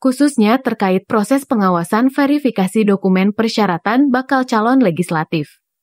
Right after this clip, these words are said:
Sejumlah pengawas yang ditugaskan Bawaslu Purwakarta melakukan untuk pengawasan melekat terhadap tahapan verifikasi tersebut hanya diberi waktu lima belas menit.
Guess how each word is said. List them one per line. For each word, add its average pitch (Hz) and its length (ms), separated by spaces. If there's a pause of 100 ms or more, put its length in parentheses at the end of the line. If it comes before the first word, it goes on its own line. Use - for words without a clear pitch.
(600)
Sejumlah 247 560
pengawas 226 480
yang 214 160
ditugaskan 214 640
Bawaslu 233 540
Purwakarta 220 680
melakukan 202 680
untuk 277 340
pengawasan 202 540
melekat 202 400
terhadap 208 400
tahapan 226 420
verifikasi 226 540
tersebut 196 420 (140)
hanya 262 400
diberi 220 420
waktu 262 320
lima 262 240
belas 190 300
menit. 175 260